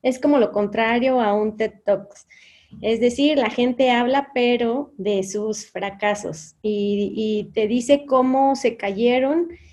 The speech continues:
y grandes personas que han tenido éxito hoy en día y cómo salieron avante.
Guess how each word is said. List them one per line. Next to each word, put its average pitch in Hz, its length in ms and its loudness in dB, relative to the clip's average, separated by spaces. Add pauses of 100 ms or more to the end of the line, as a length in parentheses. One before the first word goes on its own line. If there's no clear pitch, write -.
(180)
y 220 340 -4
grandes 240 400 0
personas 233 420 0
que 233 120 -2
han 233 160 0
tenido 233 400 2
éxito 226 420 0
hoy 226 160 2
en 247 160 2
día 247 260 0 (300)
y 208 160 -10
cómo 240 800 2
salieron 214 480 0
avante. 190 560 -2